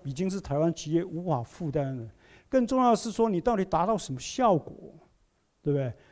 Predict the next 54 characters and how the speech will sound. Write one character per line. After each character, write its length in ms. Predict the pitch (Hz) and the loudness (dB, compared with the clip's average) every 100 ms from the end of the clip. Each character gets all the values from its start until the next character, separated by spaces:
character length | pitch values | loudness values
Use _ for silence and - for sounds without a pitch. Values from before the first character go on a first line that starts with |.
| _ | _
这 120 | - | -4
是 180 | 202 220 | -4 -2
一 20 | |
件 180 | 190 202 | 2 2
非 160 | 175 190 | 4 4
常 400 | 165 139 139 139 _ _ | 4 0 -4 -10 _ _
不 80 | 240 | 0
容 220 | 151 156 | 2 2
易 60 | 165 | 2
的 100 | 143 | 0
事 180 | - | -4
情。 220 | 131 131 123 123 | -8 -10 -14 0
所 100 | 196 | 0
以 60 | |
这 80 | 208 | 2
branding 540 | 202 - 233 277 277 180 | -2 4 4 6 4 4
这 120 | 202 | 6
个 120 | 185 | 6
不 200 | - 170 | 2 -6
是， 320 | - 214 139 - _ _ - | 0 0 0 -4 _ _ 0
因 100 | 247 | 4
为 20 | |
我， 140 | 180 | 4
我， 240 | 160 156 147 | 2 0 0
我 100 | 147 - - - | -2 -6 -10 -6
做 200 | - 226 | 0 6
过 180 | 185 202 | 8 8
那 80 | 180 | 8
个 100 | 175 | 4
计 260 | - 185 | 2 0
划， 220 | 151 131 - - - | 2 0 -2 -18 -12
还 140 | - 214 | 0 0
知 160 | - | 6
道 100 | 285 | 6
那 80 | 247 | 8
个 80 | 226 | 6
branding 540 | 170 208 226 233 196 | 6 4 4 2 0
的 100 | 175 | 0
困 280 | 170 - 214 | -2 2 2
难 200 | 147 127 | 2 -2
度。 160 | 131 143 | -4 0
有 140 | 165 | 2
一， 40 | 220 | 2
我 200 | 175 214 | 6 4
还 60 | |
记 180 | 233 262 | 4 2
得 120 | 202 | 6
有 120 | 165 | 6
一， 40 | 170 | 4
清 240 | - 226 | 0 -4
楚 180 | 208 160 | -2 0
有 140 | 143 | 0
一 60 | 160 | 0
年， 260 | 196 131 | -2 -4